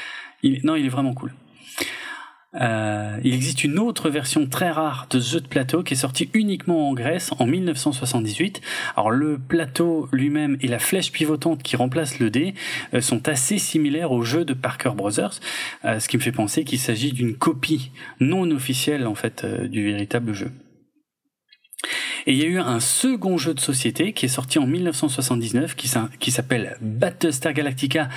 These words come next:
A Game of Starfighter Combat, qui a été édité par Fasa. On y déplace également des vaisseaux, et cette fois il s'agit bien des Vipers contre les Raiders Cylons,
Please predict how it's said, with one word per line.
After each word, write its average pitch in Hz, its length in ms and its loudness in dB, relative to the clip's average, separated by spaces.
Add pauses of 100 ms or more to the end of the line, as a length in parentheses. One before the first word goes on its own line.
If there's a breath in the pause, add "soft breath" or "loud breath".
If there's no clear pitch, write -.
(260 loud breath)
A 123 100 4
Game 170 420 2
of 123 160 0
Starfighter 151 800 0
Combat, 127 380 0 (560 loud breath)
qui - 100 0
a - 20 4
été 143 220 2
édité 135 320 0
par - 300 -4
Fasa. 117 560 0 (580 loud breath)
On 135 120 6
y 156 80 0
déplace 147 520 0
également 170 460 2
des 151 140 0
vaisseaux, 156 540 0
et 143 60 0
cette 131 200 0
fois 196 100 0
il 175 60 2
s'agit 127 260 0
bien 151 220 2
des 147 180 0
Vipers 156 540 0
contre 208 360 2
les 151 120 2
Raiders 135 320 0
Cylons, 143 320 0